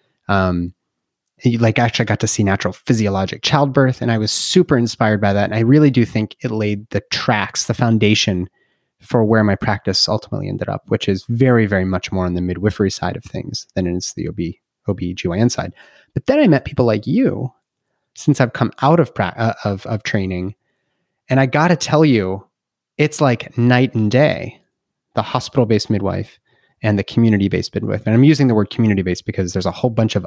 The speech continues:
other little generic, vague terms that are used to apply, uh, or that are applied to,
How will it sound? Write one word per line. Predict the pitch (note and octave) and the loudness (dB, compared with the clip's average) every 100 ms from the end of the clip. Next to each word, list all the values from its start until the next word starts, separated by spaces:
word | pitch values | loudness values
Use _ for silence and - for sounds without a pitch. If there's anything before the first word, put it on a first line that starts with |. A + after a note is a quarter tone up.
| - | -2
other | A#2 G2 | 0 0
little | F#2 G#2 A2 G#2 F#2 _ _ _ - | 0 2 2 2 -2 _ _ _ -2
generic, | A2 G#2 G#2 G2 - - _ | 2 4 2 2 -2 -12 _
vague | - A2 G#2 | 0 2 2
terms | - A#2 G#2 G2 | 0 0 2 2
that | |
are | F#2+ | 2
used | F#2 F#2+ - - _ - - - _ | 2 0 0 -6 _ -20 -20 -20 _
to | - | 0
apply, | A#2 - - G#2 G2+ F#2+ F#2 F#2 F#2+ | 2 2 0 2 2 2 2 0 -2
uh, | A2 G#2+ | -2 0
or | G#2+ | 2
that | G#2+ | 2
are | |
applied | G2 - A2 G2 | 0 0 -2 -2
to, | - F#2 | -2 -2